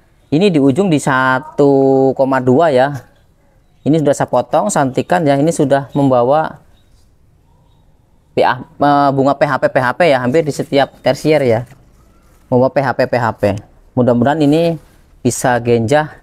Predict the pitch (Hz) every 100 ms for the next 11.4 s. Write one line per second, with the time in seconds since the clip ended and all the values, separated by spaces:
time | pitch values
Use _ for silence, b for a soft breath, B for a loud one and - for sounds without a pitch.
0 | - 117 113 - - 127 113 113 110 143
1 | 123 110 113 - 135 117 107 113 - _
2 | _ _ - 120 113 113 110 - 107 -
3 | 160 113 123 117 117 127 123 117 113 117
4 | 117 113 117 107 101 104 107 127 170 180
5 | 175 190 196 175 220 - - - - -
6 | - - - 165 190 196 208 196 - 147
7 | 139 185 180 147 139 139 135 131 175 185
8 | 185 180 180 - 175 170 - 180 190 147
9 | 156 147 147 135 143 139 139 139 139 131
10 | 170 170 143 143 135 127 123 127 160 196
11 | 165 123 131